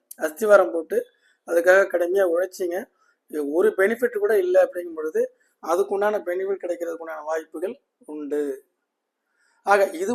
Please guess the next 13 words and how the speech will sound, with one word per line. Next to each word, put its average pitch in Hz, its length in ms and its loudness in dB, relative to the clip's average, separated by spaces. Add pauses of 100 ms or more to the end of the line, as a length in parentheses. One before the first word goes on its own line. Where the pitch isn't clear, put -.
போன்று 240 360 0 (580)
நல்ல 143 260 -2
திசாபுத்திகள் 196 720 0
நடக்கிறதோ 185 500 -2
இல்லையோ, 165 240 -10 (680)
தீய 226 200 2
திசாபுத்திகள் 190 760 0
நடந்தாலும் 165 540 -2 (500)
இப்ப 185 260 -4 (100)
நாலு 220 200 2 (100)
மாசத்துல 220 400 -2 (120)
ஓப்பன் 208 320 -4
ஆப்பர்ச்சுனிட்டிஸ் 185 680 -8